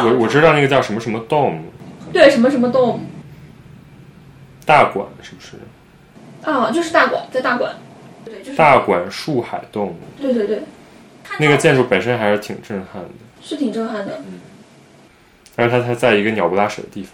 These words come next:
Speaker 1: 的感觉。
Speaker 2: 对，然后就是它跟那些建筑完全就不违和，甚至它还
Speaker 1: 因为在秋田好像棒球特别火。
Speaker 2: 哦。
Speaker 1: 秋田出了一个那个
Speaker 2: 棒球选手是吗？
Speaker 1: 那个叫什么农-，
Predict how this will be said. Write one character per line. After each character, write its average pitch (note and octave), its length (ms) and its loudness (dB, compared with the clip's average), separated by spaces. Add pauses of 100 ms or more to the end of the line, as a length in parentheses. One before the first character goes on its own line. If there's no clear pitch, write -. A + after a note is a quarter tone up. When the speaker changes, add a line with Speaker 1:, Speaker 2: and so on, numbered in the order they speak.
Speaker 1:
的 F#2+ 100 -20
感 F#2 160 -20
觉。 - 60 -20 (340)
Speaker 2:
对， E4 160 2
然 C#4+ 120 8
后 F#4 160 4 (100)
就 G4+ 140 0
是 G#4+ 180 0
它 G#4 220 -4
跟 A4 100 0 (540)
那 F4+ 100 -8
些 F#4+ 180 -6
建 F#4 200 0
筑 C#4+ 100 0
完 B3 180 0
全 F#4 160 -2
就 D4+ 80 4
不 C4 220 0
违 G#3+ 160 6
和， - 220 -10 (360)
甚 G4 120 -12
至 D#4+ 40 -6
它 D3+ 60 2
还 - 0 -
Speaker 1:
因 D#3 60 6
为 E3 200 6
在 C#3 200 8
秋 C#3+ 240 -2
田 G2+ 320 0
好 G2 120 -2
像 G#2 280 -4
棒 A2 200 0
球 G2 80 -8
特 G2 120 -10
别 F#2 100 -6
火。 F#2 260 -12 (320)
Speaker 2:
哦。 B3+ 460 -4 (560)
Speaker 1:
秋 C3 120 -4
田 A#2 200 -4
出 A#2+ 260 -2
了 G#2 80 0
一 F#2 60 -2
个 G2 80 -2
那 G2 160 -2
个 E2+ 320 -8 (460)
Speaker 2:
棒 B3 140 -10
球 A#3+ 140 -12
选 - 160 -16
手 A3 160 -18
是 - 140 -20
吗？ - 100 -20 (480)
Speaker 1:
那 A#2+ 120 -2
个 G#2+ 80 -2
叫 A2 140 4
什 G2 120 -6
么 F2+ 100 -4
农-， F#2 320 -4